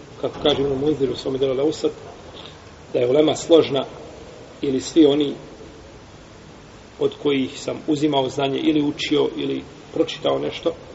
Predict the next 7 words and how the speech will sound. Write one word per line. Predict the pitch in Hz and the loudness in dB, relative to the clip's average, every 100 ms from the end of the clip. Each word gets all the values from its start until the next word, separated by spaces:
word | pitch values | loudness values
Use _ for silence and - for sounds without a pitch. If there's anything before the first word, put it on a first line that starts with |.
| - - - 123 | -20 -20 -14 0
da | 143 143 - - - - - - - - - - - - - - - - - - - - - - - - - - | 2 2 0 -16 -18 -18 -18 -18 -18 -18 -20 -20 -20 -20 -20 -20 -20 -20 -20 -20 -20 -20 -20 -20 -20 -20 -20 -6
muktedija | 143 - 190 190 170 | -4 2 4 8 8
mora | 151 170 147 | 8 6 6
učiniti | 139 165 160 - 131 | 6 2 2 -2 -4
sehvi | - 170 139 127 | 0 0 0 -2
seždu | - 160 156 | 2 2 2
sa, | - - - - 147 | -6 -8 -4 2 2